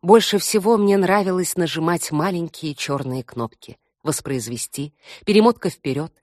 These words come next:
перемотка назад и особенно запись. Ни у кого из подруг такого не было, а потому я сразу стала более популярной,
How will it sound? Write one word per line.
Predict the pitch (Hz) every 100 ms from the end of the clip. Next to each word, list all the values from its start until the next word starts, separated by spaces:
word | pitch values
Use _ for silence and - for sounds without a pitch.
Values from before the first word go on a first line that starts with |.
| - -
перемотка | 190 190 208 - 185
назад | 185 175 139 214 - _
и | -
особенно | 151 - 190 170 165 156 147 - -
запись. | 120 127 117 - - - - _ _ _ _ _ _ _
Ни | 160 220 262
у | 220
кого | - 180 139 131
из | 117
подруг | - 123 151 151
такого | - 120 127 127
не | 127
было, | 123 123 120 - - -
а | 151
потому | 160 185 196
я | 202 170
сразу | - 196 269 247
стала | - 190 175 180
более | 160 180 135 123
популярной, | 127 131 131 226 269 302